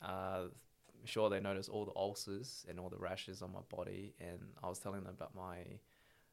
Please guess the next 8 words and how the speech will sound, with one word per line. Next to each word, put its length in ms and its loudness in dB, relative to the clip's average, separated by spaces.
uh, 280 -4
joint 280 2
pains 280 -2
and 100 -4
all 140 -6
that. 160 -8
But 180 2
then 760 4